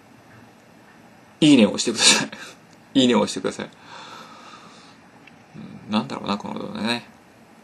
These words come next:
うん。うん、ただ残したかったんだよ、この記録をなんか知らんけどね。うーんとね、十一分四十三秒話したよ。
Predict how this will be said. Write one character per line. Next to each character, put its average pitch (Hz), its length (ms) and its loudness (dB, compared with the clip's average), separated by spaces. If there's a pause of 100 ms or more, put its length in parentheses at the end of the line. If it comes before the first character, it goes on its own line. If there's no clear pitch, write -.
(340)
う - 20 -16
ん。 - 40 -12
う - 20 -12
ん、 - 60 -14 (2500)
た 123 120 -10
だ 107 80 -6
残 110 280 -6
し - 80 -6
た - 100 -6
か - 120 -8
っ - 20 -8
た - 180 -10
ん 294 80 -4
だ 170 100 0
よ、 110 300 0
こ 120 140 -10
の 120 80 -10
記 - 100 -12
録 107 220 -6
を 104 80 -4
な 101 100 -4
ん 104 60 -8
か - 100 -14
知 - 80 -14
ら 104 80 -6
ん 104 60 -6
け 107 80 -12
ど 104 100 -10
ね。 104 260 -8 (4000)
う 107 40 -4
ー - 20 -2
ん - 400 -6
と 107 80 -8
ね、 120 160 -6 (800)
十 113 320 0
一 123 80 0
分 98 320 -8
四 113 240 -2
十 - 160 -10
三 147 200 -8
秒 98 100 -6
話 - 200 -10
し - 60 -12
た - 80 -16
よ。 - 40 -20